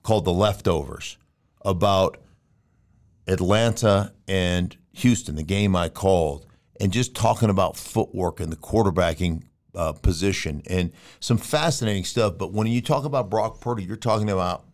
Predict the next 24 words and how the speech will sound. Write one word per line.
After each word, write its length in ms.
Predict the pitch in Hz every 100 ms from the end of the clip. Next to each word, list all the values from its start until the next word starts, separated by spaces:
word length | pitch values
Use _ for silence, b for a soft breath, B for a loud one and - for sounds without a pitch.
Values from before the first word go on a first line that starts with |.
| -
perfect 640 | - 143 147 160 156 - b b b
footwork 720 | - - 139 131 98 90 87 -
leads 480 | 92 110 123 120 -
to 360 | - 101 92 - b b b _ _
anticipatory 1160 | 104 101 - 147 143 151 151 - 120 113 110 107 -
on-time 760 | 117 127 135 131 113 110 107
throws 680 | - 104 107 92 78 78 - b b b
that 140 | - 92
are 120 | 95
accurate. 520 | 107 120 - 76 - _ _ _ _ _ _ _
And 140 | - 95
I 140 | 117
would 160 | 185 175
argue 540 | 143 143 98 90 78 - _ _ _ _ _ _
that 320 | - 113 107 -
if 240 | 107 90
you're 380 | 101 147 175 - -
not 380 | 101 104 120 139
on 200 | 135 131
time, 520 | - 117 120 123 120 _
you 160 | 92 117
cannot 600 | - 113 98 98 110 98
be 180 | 98 95
accurate. 420 | 85 76 - 69